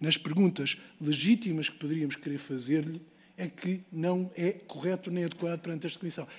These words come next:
E a Comissão, para além de, de, de determinar se vai ou não continuar com a presença da comunicação social, vai ter que ponderar também sobre este tipo de comportamentos à Comissão, sob pena de estarmos a negar a existência das comissões parlamentares de inquéritos, que em qualquer circunstância alguém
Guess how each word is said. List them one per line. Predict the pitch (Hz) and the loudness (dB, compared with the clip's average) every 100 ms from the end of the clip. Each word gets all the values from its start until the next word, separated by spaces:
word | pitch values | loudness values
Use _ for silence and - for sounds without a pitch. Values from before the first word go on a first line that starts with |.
| - | 0
E | 190 240 | 10 10
a | |
Comissão, | 240 233 - 190 | 10 6 6 4
para | 165 | 6
além | 175 202 277 | 6 10 12
de, | 226 247 190 - - - - | 12 10 10 4 -14 -20 -6
de, | 160 | 0
de | 170 175 156 180 165 | 0 0 6 6 8
determinar | 147 147 151 185 175 165 139 | 4 -2 2 6 8 8 6
se | - | 6
vai | 165 190 | 8 8
ou | |
não | 185 180 | 8 6
continuar | 180 180 180 156 | 2 4 6 6
com | 139 | 4
a | 143 | -2
presença | 156 165 151 - - - - | 0 0 0 -2 -10 -10 -2
da | 175 | 0
comunicação | 165 175 160 156 - 151 | 2 2 2 0 0 0
social, | - 160 170 - - | 0 2 0 -4 -2
vai | 180 | 2
ter | 175 202 | 4 4
que | 170 | 4
ponderar | 165 170 165 160 147 | 0 0 2 2 0
também | 160 147 160 180 - | 0 2 0 -2 -8
sobre | - 180 185 196 | -2 -2 2 6
este | 185 - | 6 6
tipo | - 175 156 | 2 0 0
de | 165 | -2
comportamentos | 165 156 - 160 151 | 0 -2 2 2 2
à | 165 | 2
Comissão, | 170 180 240 | 4 8 10
sob | 277 202 | 10 8
pena | 247 226 247 247 - - | 10 10 8 6 -14 4
de | 233 | 6
estarmos | - 208 190 180 | 8 8 10 10
a | 254 | 10
negar | 214 214 254 - - | 12 10 8 2 6
a | |
existência | 226 - - 226 - 185 | 6 6 8 8 8 4
das | 202 | 4
comissões | - 233 233 233 | 6 6 6 6
parlamentares | 202 196 202 190 | 6 6 6 6
de | 190 | 6
inquéritos, | 190 247 262 - | 8 8 8 2
que | - 254 | 8 10
em | |
qualquer | 247 262 226 294 214 | 12 10 10 8 10
circunstância | 254 196 247 - 262 - | 10 10 8 10 8 10
alguém | 214 247 | 10 10